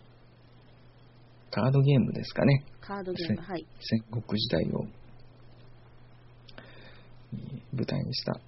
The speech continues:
Speaker 1: えーっと、アプリがあるんですけれども、そちらで、えー、二年ぐらいずっとレギュラーで、
Speaker 2: あ、二年も。はい。
Speaker 1: はい。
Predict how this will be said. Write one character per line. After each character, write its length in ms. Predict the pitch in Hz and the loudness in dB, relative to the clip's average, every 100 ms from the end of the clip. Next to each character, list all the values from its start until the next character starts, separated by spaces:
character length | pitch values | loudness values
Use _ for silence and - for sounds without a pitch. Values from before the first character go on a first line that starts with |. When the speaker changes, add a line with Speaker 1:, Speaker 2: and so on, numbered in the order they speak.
| - - - - - - - - - - - - - - - - - - - - - - | -20 -20 -20 -20 -20 -20 -20 -20 -20 -20 -20 -20 -20 -20 -20 -20 -20 -20 -20 -20 -14 -8
Speaker 1:
え 20 | |
ー 380 | - - - - | -6 -6 -8 -10
っ 40 | - - | -14 -8
と、 140 | - | -8
ア 60 | - | -6
プ 160 | - | -8
リ 80 | - | -4
が 100 | - | -2
あ 40 | |
る 80 | 104 | -2
ん 60 | 92 | -4
で 60 | |
す 140 | - - | -8 -2
け 100 | 110 | 0
れ 80 | 98 | 4
ど 80 | |
も、 140 | 117 135 | 4 4
そ 280 | - 123 131 - - | 2 0 0 -4 -10
ち 560 | - - 156 156 151 | -6 0 0 4 4
ら 220 | 151 147 135 | 6 6 4
で、 640 | 131 - 139 147 170 - - - - | 2 -2 2 6 6 4 -6 -20 -4
え 60 | 113 | 2
ー、 960 | 113 107 90 50 - - 50 - - - - - - - - - - - - - | 4 4 2 0 0 2 2 0 -2 -4 -14 -20 -20 -20 -18 -14 -14 -14 -18 -2
二 160 | 123 131 | 4 6
年 460 | 143 165 165 160 | 8 6 6 4
ぐ 100 | 160 | 6
ら 80 | 165 | 6
い 100 | 104 - - | 4 0 -4
ず 140 | 101 | -4
っ 20 | - | 2
と 100 | 98 | 4
レ 100 | 107 | 6
ギ 120 | 107 | 4
ュ 20 | |
ラ 180 | 50 - | 2 0
ー 20 | |
で、 120 | - - - - - | 0 0 -2 -12 -18
Speaker 2:
あ、 160 | - - | -16 -14
二 120 | 202 | -12
年 220 | 226 202 | -8 -4
も。 140 | 160 131 | -6 -6
は 160 | - 208 | -6 2
い。 20 | |
Speaker 1:
は 280 | 151 131 | 4 4
い。 100 | 113 | 2